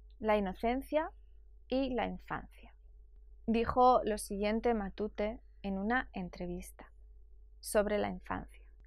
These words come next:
"La infancia no es una etapa de la vida, es un mundo completo, autónomo, poético y también cruel,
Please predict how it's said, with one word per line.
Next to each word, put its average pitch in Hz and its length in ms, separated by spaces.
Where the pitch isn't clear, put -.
"La 214 160
infancia 254 720
no 233 280
es 269 260
una 220 220
etapa 214 440
de 202 100
la 190 140
vida, 196 400
es 214 180
un 226 200
mundo 240 420
completo, 214 760
autónomo, 233 760
poético 254 720
y 220 100
también 208 440
cruel, 196 640